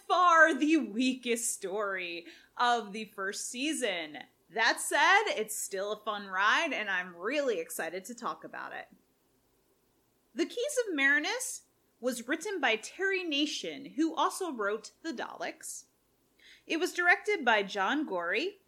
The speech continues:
produced by Verity Lambert, and it ran from April eleventh of nineteen sixty-four to May sixteenth of nineteen sixty-four.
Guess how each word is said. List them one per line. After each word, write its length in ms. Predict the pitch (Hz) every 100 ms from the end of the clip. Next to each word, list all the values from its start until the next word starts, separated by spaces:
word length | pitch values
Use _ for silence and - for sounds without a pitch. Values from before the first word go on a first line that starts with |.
| _ _ _ _ _
produced 500 | - 285 359 480 -
by 200 | 392 392 254
Verity 360 | 247 285 330
Lambert, 560 | 302 202 180 185 240 - - _ _ _ _ _ _ _ _ _
and 180 | - 330
it 180 | 381 311
ran 360 | 339 349 370 330
from 220 | 320 269 -
April 500 | 381 392 381 370 311
eleventh 560 | 247 285 330 359 370 -
of 200 | 214 180
nineteen 520 | 190 208 269 - 330 311
sixty-four 1000 | 330 320 349 339 214 175 170 165 175 - _ _ -
to 200 | 320 330
May 280 | 285 294 294
sixteenth 840 | - 311 - - - 294 262 - _ _ _ _ _ _
of 160 | 208 185
nineteen 440 | 147 160 - 143
sixty-four. 760 | - - - - - 110 -